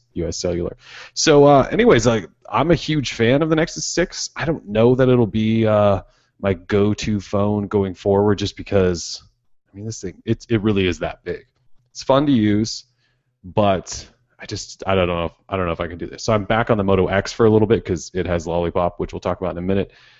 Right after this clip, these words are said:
Um, and so I'm gonna see, like, if I miss this or not. I do miss the camera already 'cause this has a better camera than the Moto X. Um, but otherwise,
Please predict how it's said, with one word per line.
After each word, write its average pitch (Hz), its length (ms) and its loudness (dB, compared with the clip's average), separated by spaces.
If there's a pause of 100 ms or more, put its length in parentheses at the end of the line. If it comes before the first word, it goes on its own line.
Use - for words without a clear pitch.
(220)
Um, 92 420 0 (340)
and 107 140 0
so 127 80 4
I'm 107 80 4
gonna 98 180 2
see, 87 440 -2
like, - 180 -16
if 104 180 -4
I 90 140 2
miss 90 300 -2
this 87 200 -4
or 87 100 -6
not. - 380 -10 (140)
I 98 60 -4
do 107 120 2
miss 107 220 2
the - 80 -6
camera 98 480 0
already 113 320 6
'cause 80 220 -2
this 85 160 0
has 85 160 0
a 82 40 -4
better 85 200 -2
camera 85 340 -6
than 82 120 -6
the 85 40 -4
Moto 82 240 0
X. - 320 -2 (640)
Um, 78 300 -8
but 90 100 2
otherwise, 85 640 2